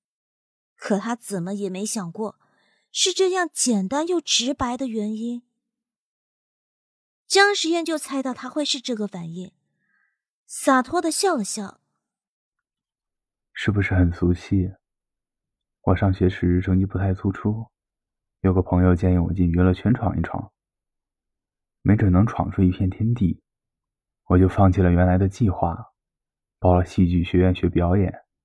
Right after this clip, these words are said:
Speaker 1: 他顿了一下，将一些话吞回了肚里，不方便跟他说。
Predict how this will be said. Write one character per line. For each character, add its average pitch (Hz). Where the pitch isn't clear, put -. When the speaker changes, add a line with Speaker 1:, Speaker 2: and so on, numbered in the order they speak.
Speaker 1:
他 240
顿 240
了 208
一 185
下， 196
将 240
一 240
些 233
话 233
吞 247
回 202
了 202
肚 226
里， 185
不 226
方 208
便 196
跟 175
他 196
说。 214